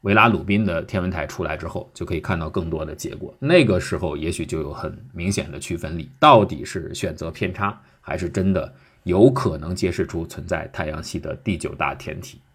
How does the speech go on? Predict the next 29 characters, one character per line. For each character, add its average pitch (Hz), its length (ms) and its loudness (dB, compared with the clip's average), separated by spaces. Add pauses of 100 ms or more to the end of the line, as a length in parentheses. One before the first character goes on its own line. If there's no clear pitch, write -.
(460)
呃， - 140 -16
第 95 120 -2
九 76 140 -2
大 80 120 0
行 78 160 -4
星。 82 220 -8
反 95 180 6
正 135 160 10
不 127 80 6
管 113 160 6
怎 98 80 2
么 78 80 -6
说， 104 300 2 (440)
呃， 85 180 -4
冥 87 200 2
王 98 160 4
星 80 200 0
肯 71 180 -6
定 78 140 -4
是 78 80 -6
不 73 120 -8
能 71 160 -8
算 - 220 -4
数 - 220 -6
了， - 120 -16
它 - 180 -4
已 80 60 0
经 73 160 -6
被 71 240 -8